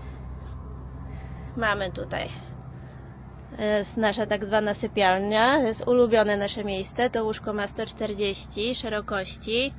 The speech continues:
No i tutaj zrobiliśmy sobie telewizor. Ekstra opcja, naprawdę można na leżąco sobie wygodnie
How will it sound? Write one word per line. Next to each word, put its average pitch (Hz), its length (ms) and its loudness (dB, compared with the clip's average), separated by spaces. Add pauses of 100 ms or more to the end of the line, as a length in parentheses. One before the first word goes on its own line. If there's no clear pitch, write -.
(600)
No 247 180 4
i 254 140 4
tutaj 233 280 0
zrobiliśmy 202 640 -2
sobie 185 320 -6
telewizor. 190 720 -2 (840)
Ekstra - 540 0 (580)
opcja, 240 600 4 (360)
naprawdę 202 480 0
można 190 340 -4
na 208 140 -2
leżąco 202 540 -4
sobie 185 300 -8
wygodnie 190 520 -4